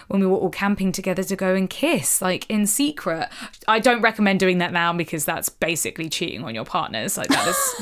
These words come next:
not, no point. <laughs> That is not okay. Um, and I'm sure our partners would have been cool with it if we had spoken to them at the time. But the fact that that was, like, definitely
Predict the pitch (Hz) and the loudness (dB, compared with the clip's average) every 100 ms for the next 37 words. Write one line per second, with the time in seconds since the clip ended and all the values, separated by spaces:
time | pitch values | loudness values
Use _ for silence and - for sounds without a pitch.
0 | 190 180 175 196 220 220 196 185 180 233 | -2 -2 -4 -2 2 4 2 0 0 0
1 | 220 320 302 - - - - - 214 220 | 0 2 0 0 -10 -10 -12 -4 2 2
2 | 214 220 208 - - 208 539 233 202 403 | 4 2 6 6 4 4 4 2 0 0
3 | - - - - 185 175 170 175 175 - | 0 -6 -8 -2 2 2 0 -6 -10 -20
4 | - - 233 226 220 226 214 190 - 202 | -20 -6 0 2 4 4 4 2 0 -2
5 | 175 175 180 175 170 170 - 170 170 165 | -2 -4 -4 -6 -6 -6 -4 -4 -4 -6
6 | - - 165 - 170 160 - 156 170 - | -8 -6 -4 -4 -4 -6 -8 -8 -8 -10
7 | 151 - 160 160 190 - - - - - | -8 -8 -6 -2 -2 0 -2 -2 -4 -8
8 | - - - - 208 226 233 220 190 170 | -10 -20 -20 -2 0 4 4 4 0 0
9 | 208 202 208 196 - 180 175 170 165 | 0 0 0 -2 0 -2 0 -2 -4